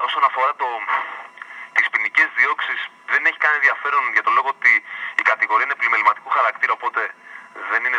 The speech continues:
λόγος κράτησης. Ήθελα να πω λίγο σε σχέση με το γεγονός ότι συνελήφθη η συντρόφισσα Αγγελική σπίτι μου. Λοιπόν, το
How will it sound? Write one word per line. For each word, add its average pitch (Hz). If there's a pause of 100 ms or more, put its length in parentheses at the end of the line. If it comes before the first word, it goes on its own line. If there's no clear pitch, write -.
λόγος 98
κράτησης. 104 (380)
Ήθελα -
να 139
πω 156
λίγο 156
σε 135
σχέση 151
με 143
το - (180)
γεγονός 110
ότι 113 (400)
συνελήφθη - (640)
η - (920)
συντρόφισσα -
Αγγελική -
σπίτι -
μου. 87 (640)
Λοιπόν, 95 (520)
το 95